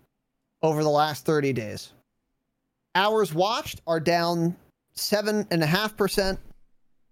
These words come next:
Average viewers are also down seven and a half percent. Um, and there are a little,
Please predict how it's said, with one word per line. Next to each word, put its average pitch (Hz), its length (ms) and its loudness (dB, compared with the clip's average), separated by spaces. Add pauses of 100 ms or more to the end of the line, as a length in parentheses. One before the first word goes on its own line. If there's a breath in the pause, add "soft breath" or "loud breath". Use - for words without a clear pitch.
(240)
Average 170 340 0
viewers 185 400 2
are 156 100 2
also 170 380 2
down 156 340 0
seven 147 300 0
and - 20 2
a 143 40 2
half 143 240 0
percent. 139 420 -2 (1120)
Um, 113 480 0 (1800)
and 139 440 0
there 156 120 4
are 151 60 2
a 170 40 2
little, 180 280 2